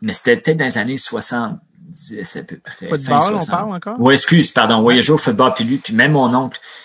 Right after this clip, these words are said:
Speaker 1: que jouait à Saint Mary's aussi, avait son casque en suspension, là. Donc, tu sais, c'est pour ceux qui sont en construction, vous avez encore le même genre de casque où t'as comme un cercle en, en genre, en plastique sur lequel
Speaker 2: Ouais.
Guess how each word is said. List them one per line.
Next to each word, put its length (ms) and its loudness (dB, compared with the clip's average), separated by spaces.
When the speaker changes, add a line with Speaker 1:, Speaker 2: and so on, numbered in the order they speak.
Speaker 1:
que 100 -10
jouait 120 0
à 40 -2
Saint 140 -2
Mary's 380 0
aussi, 240 0
avait 280 0
son 220 -2
casque 260 0
en 80 -4
suspension, 800 0
là. 120 -10
Donc, 180 2
tu 100 4
sais, 60 6
c'est 220 0
pour 160 -10
ceux 160 2
qui 100 -2
sont 120 0
en 160 4
construction, 560 -2
vous 100 -2
avez 120 0
encore 260 2
le 100 0
même 140 0
genre 140 0
de 80 0
casque 300 0
où 140 0
t'as 100 -18
comme 100 -4
un 80 2
cercle 380 -2
en, 320 -2
en 160 -6
genre, 320 0
en 80 -4
plastique 560 0
sur 180 0
lequel 240 2
Speaker 2:
Ouais. 140 -4